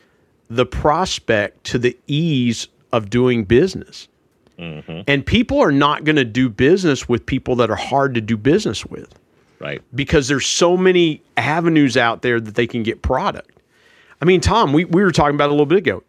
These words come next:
Speaker 1: You can buy product right here
Speaker 2: Mm-hmm.
Speaker 1: on your phone. I can book an airline ticket on my phone. I can buy something on my phone. And tomorrow it can show up at my front porch
Speaker 2: Mm-hmm.
Speaker 1: from my phone.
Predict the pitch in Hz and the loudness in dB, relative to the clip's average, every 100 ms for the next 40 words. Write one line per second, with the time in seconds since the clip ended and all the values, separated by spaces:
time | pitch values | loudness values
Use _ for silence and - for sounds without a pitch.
0 | _ 139 135 233 - 226 143 143 135 - | _ -8 0 0 2 0 2 2 0 -2
1 | 180 208 - 110 120 151 131 214 - - | -2 -2 -4 -4 0 0 0 -4 -6 -12
2 | _ _ _ _ _ 78 76 71 80 113 | _ _ _ _ _ -18 -18 -16 -16 -18
3 | _ _ 127 151 190 208 - 214 170 - | _ _ -2 2 2 0 0 -2 -2 -8
4 | _ _ _ _ _ _ _ _ _ - | _ _ _ _ _ _ _ _ _ -2
5 | 123 160 196 170 175 214 196 180 202 214 | 0 2 2 2 4 4 2 0 -2 -2
6 | 185 135 - 113 92 - - 139 170 170 | -4 -4 -2 -2 -4 -10 -4 -2 -2 -2
7 | 185 - 165 185 110 - 123 180 190 170 | -4 -4 -6 -4 -6 -4 -2 -2 0 -2
8 | 127 175 196 196 - 120 92 95 87 143 | 0 -2 0 -2 -2 -4 -4 -6 0 0
9 | 180 180 180 202 202 117 - 135 - 143 | 2 0 0 0 0 0 -2 -2 0 0
10 | 156 208 220 151 160 - 160 - 175 165 | 2 4 4 4 4 2 0 2 2 4
11 | 160 156 160 - 175 160 - 160 139 - | 2 0 -2 -2 -4 -6 -4 -4 -4 -2
12 | 190 - - - _ _ _ _ _ - | -2 -2 -6 -20 _ _ _ _ _ -20
13 | 156 151 151 147 165 196 196 185 185 180 | -20 -20 -20 -10 -4 -2 0 0 0 -2
14 | 180 208 175 87 | -4 -2 -2 -2